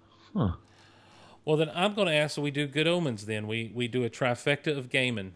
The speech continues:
Speaker 1: And with Terry Pratchett, so.
Speaker 2: With Terry Pratchett. So, w-, Jess, who wrote in and was,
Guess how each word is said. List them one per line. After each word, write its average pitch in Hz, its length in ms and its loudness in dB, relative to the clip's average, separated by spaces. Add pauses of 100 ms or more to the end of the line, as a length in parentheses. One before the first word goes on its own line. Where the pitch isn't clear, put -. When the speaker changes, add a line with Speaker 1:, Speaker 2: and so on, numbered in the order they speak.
(920)
Speaker 1:
And 101 160 2
with 127 160 6
Terry 117 220 8
Pratchett, 98 460 2
so. 92 400 -2 (100)
Speaker 2:
With 113 220 -6
Terry 113 280 -4
Pratchett. 110 400 -6
So, 151 440 2 (400)
w-, 107 520 -12
Jess, 156 440 4
who 151 160 0
wrote 135 260 2
in 131 380 0
and 123 520 -2
was, 113 640 -2